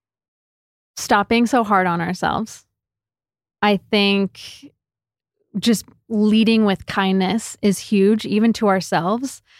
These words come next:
A big trick I have in the gym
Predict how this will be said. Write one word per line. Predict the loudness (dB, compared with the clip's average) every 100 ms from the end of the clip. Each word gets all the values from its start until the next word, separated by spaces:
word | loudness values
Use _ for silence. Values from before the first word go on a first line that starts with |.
| _ _
A | -2
big | 0 0
trick | -2 -2 -2 -6 -2
I | 0
have | 2 2 2 0 -4 _ _ _ _ _ -2
in | 2
the | 2
gym | 2 0 2 0 -2